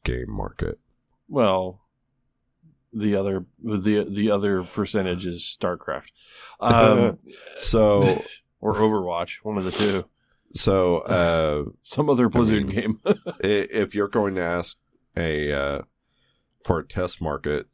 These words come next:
Speaker 1: you know, a market that has a million subscribers confirmed to be completely on five G, that's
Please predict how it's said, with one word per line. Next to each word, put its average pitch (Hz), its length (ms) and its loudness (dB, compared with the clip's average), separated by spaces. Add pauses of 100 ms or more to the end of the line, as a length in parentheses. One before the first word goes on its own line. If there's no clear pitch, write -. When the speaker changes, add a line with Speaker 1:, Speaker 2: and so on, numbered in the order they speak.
(260)
Speaker 1:
you 76 180 -6
know, 71 240 -6
a 76 120 -4
market 82 480 -2
that 76 220 -2
has 78 320 -2
a 73 180 -2 (1200)
million 92 680 -2
subscribers 76 760 -2
confirmed 71 500 -4
to 67 60 -4
be 69 200 -6
completely 67 520 -6
on 58 240 -8
five 60 300 -6
G, 69 380 -6 (400)
that's - 920 -10